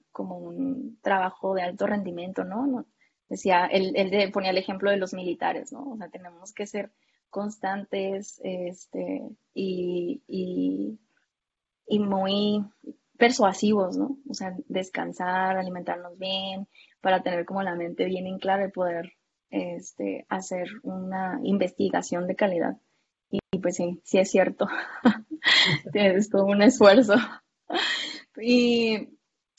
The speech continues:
pero es, también hay mucha satisfacción, ¿no? Porque entramos con mucha incertidumbre, no sabemos, no, no, a veces no tenemos muy claro de nuestras capacidades y ya cuando estás ahí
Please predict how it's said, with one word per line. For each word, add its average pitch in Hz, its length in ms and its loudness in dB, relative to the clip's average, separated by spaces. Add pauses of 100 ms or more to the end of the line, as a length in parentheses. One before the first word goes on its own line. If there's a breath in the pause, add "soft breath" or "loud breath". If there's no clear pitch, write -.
(140)
pero 214 300 6
es, 208 320 -4
también 220 520 -2
hay 220 160 2
mucha 226 400 0
satisfacción, 208 640 -6
¿no? 226 140 -2
Porque 214 240 -4
entramos 196 520 -4
con 208 140 -4
mucha 190 200 -4
incertidumbre, 226 760 -2
no 208 180 -8
sabemos, 202 640 -6 (100)
no, 208 200 -2
no, 214 340 -2
a 202 100 2
veces 208 260 -2
no 214 280 -2
tenemos 208 540 -4 (640)
muy 214 160 4
claro 214 300 6
de 220 160 4
nuestras 202 400 -4
capacidades 190 920 0
y 185 140 -6
ya 175 160 -4
cuando 202 260 -4
estás 190 320 -8
ahí 208 480 -4